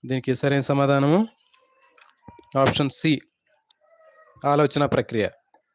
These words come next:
నెక్స్ట్ క్వశ్చన్, స్పియర్మన్ సిద్ధాంతంలోని జీ కారకం దేని, దేని ద్వారా ఏర్పడుతుంది? పరిసరాల ప్రభావం, శిక్షణ, అనువంశికత, అభ్యాసం.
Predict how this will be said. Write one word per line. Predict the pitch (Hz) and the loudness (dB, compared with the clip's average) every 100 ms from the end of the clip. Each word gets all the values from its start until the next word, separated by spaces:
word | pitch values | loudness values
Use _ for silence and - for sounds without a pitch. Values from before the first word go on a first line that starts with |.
| _ _ _ _ _ _ _ _ 156 | _ _ _ _ _ _ _ _ 0
నెక్స్ట్ | 147 139 | 0 2
క్వశ్చన్, | - 143 143 143 135 131 _ _ _ _ _ _ _ - - - - - _ _ _ _ _ _ _ _ - - - | 0 2 4 4 2 -2 _ _ _ _ _ _ _ -20 -20 -20 -20 -20 _ _ _ _ _ _ _ _ -20 -14 -4
స్పియర్మన్ | - 160 170 170 170 | 2 4 4 4 0
సిద్ధాంతంలోని | 160 147 156 151 151 151 156 135 | -2 -2 -2 0 2 2 0 0
జీ | 147 | -2
కారకం | 170 160 147 - 160 | 0 0 -2 -4 -4
దేని, | 139 147 156 160 160 160 - - - _ _ - | 0 0 2 2 2 2 -2 -18 -20 _ _ -4
దేని | 139 156 151 | 0 0 2
ద్వారా | 151 151 | 2 2
ఏర్పడుతుంది? | 143 120 123 120 110 101 _ _ _ _ _ _ _ _ _ - _ _ _ _ _ _ _ | 0 -2 -8 -6 -12 -12 _ _ _ _ _ _ _ _ _ -20 _ _ _ _ _ _ _
పరిసరాల | 135 123 147 143 | -4 -2 0 0
ప్రభావం, | 135 139 139 143 147 196 | 2 4 4 4 2 0
శిక్షణ, | - 131 - 151 143 | -4 -6 -2 -2 0
అనువంశికత, | 170 170 139 135 135 131 143 139 | -2 0 2 2 2 0 -4 0
అభ్యాసం. | 156 156 139 127 127 117 - - | -2 0 -4 0 -2 -2 -6 -18